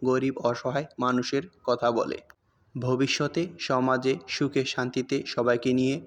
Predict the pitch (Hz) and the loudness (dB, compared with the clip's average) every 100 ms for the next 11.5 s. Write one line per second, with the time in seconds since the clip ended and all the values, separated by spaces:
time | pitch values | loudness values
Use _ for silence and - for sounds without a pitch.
0 | - _ 120 127 - 123 120 - 120 120 | -16 _ 0 0 2 2 2 2 2 2
1 | - 120 - 131 - 147 175 - _ _ | 0 -2 2 0 2 -2 -2 -10 _ _
2 | _ _ _ _ _ _ - 135 131 160 | _ _ _ _ _ _ -2 2 4 4
3 | 135 135 143 143 139 143 147 143 185 - | 4 4 4 4 4 4 6 4 2 -2
4 | - 143 160 143 139 180 - _ _ _ | -2 2 4 6 4 2 -6 _ _ _
5 | _ _ _ _ 139 147 170 175 175 - | _ _ _ _ 2 4 6 6 4 4
6 | 147 185 - 143 143 147 131 127 135 135 | 2 2 0 2 4 4 4 4 4 4
7 | 139 135 180 - - _ - 147 143 156 | 4 4 2 -4 -20 _ -4 0 4 4
8 | 160 160 156 156 156 151 156 - - 123 | 2 4 6 6 6 6 4 -2 -4 2
9 | 123 - 147 143 147 - _ - - 139 | 2 4 6 6 6 0 _ -20 -4 2
10 | 156 151 160 143 147 147 151 151 147 151 | 2 4 4 6 6 4 2 2 4 4
11 | 139 143 139 131 147 | 4 2 2 2 0